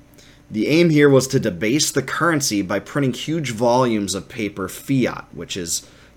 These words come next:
paper currency that is not backed by a tangible asset such as gold and silver. Benjamin Franklin had observed the counterfeiting scheme of the British and said the following about it, quote,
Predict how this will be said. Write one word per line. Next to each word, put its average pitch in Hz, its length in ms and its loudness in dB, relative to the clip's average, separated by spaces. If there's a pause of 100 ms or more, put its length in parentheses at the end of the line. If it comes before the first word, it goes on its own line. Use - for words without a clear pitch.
paper 131 420 0
currency 113 600 0
that 92 180 -2
is 87 160 -6
not 104 460 -4
backed 104 440 -4
by 87 340 -6 (260)
a - 100 -12
tangible 104 600 -2
asset 95 460 -4
such - 260 -6
as 80 120 -8
gold 85 300 -4
and 82 140 -10
silver. 113 520 -2 (1080)
Benjamin 180 400 2
Franklin 135 540 0
had 113 120 -2
observed 101 640 0
the 95 80 -2
counterfeiting 123 680 -2
scheme 101 380 -4
of 87 60 -6
the 85 80 -6
British 98 440 -2
and 87 140 -10
said 151 240 0
the 117 80 0
following 107 580 0
about 73 360 -10
it, - 180 -18
quote, 117 420 0